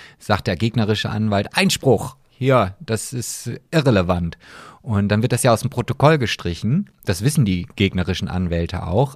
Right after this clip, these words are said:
Aber sie wissen auch, gesagt ist gesagt. Und das ist bei den Geschworenen nun im Kopf. Und das wurde ausgesprochen, auch wenn das im Protokoll gestrichen ist. Trotzdem ist dieser Gedanke auf einmal im Kopf und ist teilweise mitentscheidend dann für irgendwelche Gerichtsurteile.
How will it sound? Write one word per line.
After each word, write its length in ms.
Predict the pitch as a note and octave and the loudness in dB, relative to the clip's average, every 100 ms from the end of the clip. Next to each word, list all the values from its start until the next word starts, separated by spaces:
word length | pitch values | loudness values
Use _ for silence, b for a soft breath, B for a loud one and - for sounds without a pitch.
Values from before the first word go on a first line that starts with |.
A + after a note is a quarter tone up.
| - | -6
Aber 360 | A#2+ D3 C3 A#2+ | 0 2 4 2
sie 120 | A2+ | 0
wissen 240 | A2 B2+ G#2+ | -4 -2 0
auch, 320 | G#2+ G#2+ - | 0 -2 -6
gesagt 400 | G2+ - F#2 - | -4 -2 -2 -6
ist 160 | - | -10
gesagt. 440 | - G#2 A#2+ B2 - | -8 -2 -2 -2 -4
Und 120 | E2 | -8
das 140 | E2 | -8
ist 100 | F#2 | -8
bei 140 | - F2+ | -4 -4
den 120 | F#2 | -4
Geschworenen 640 | F2+ - G2 G2+ G2 F#2+ | -4 -2 -2 0 -2 -2
nun 140 | F#2+ F#2 | -2 -2
im 120 | F#2 | -4
Kopf. 300 | - C#3 - | -4 -4 -4
Und 160 | F#2+ | -6
das 140 | F#2 G#2 | -6 -2
wurde 320 | G#2+ D3+ - | 2 2 2
ausgesprochen, 760 | A2 - C3+ - C3+ C3+ E3 F3+ | -4 -4 -10 -4 -2 -2 -4 -4
auch 180 | A2 | -4
wenn 80 | A#2 | -4
das 120 | A2+ | -4
im 80 | A2 | -4
Protokoll 420 | - A2 - C3+ | -4 -6 -2 -4
gestrichen 440 | F3 - C3 A#2+ B2 | -4 -4 -6 -4 -6
ist. 240 | B2+ C3+ B B B - | -6 -8 B B B -4
Trotzdem 720 | A#2 B2+ - B2+ B2+ C3+ C3+ | 0 0 0 0 2 2 0
ist 220 | A2 - | -4 -2
dieser 200 | A2+ G#2+ | -2 0
Gedanke 440 | G2 E2 F#2 G2+ G#2 | 0 0 0 0 -2
auf 160 | F#2+ | -2
einmal 420 | E2+ F2+ F#2+ F#2+ - _ - | -4 -2 -2 -4 -10 _ -10
im 140 | G#2+ | -8
Kopf 340 | - A2 - | -4 -6 -6
und 240 | F#2 E2+ - | -10 -10 -10
ist 320 | - - - - - | -12 -12 -16 -20 -16
teilweise 480 | - F#2+ G2+ G#2+ G#2+ | 0 2 4 4 4
mitentscheidend 600 | C3 A#2 - G#2 G2+ G2 | 0 0 -2 0 0 0
dann 140 | F#2+ | -4
für 120 | - F#2+ | -4 -6
irgendwelche 260 | F2+ F2+ | -4 0
Gerichtsurteile. 720 | A2+ G#2 - - - - - | 2 2 0 -12 -16 -16 -16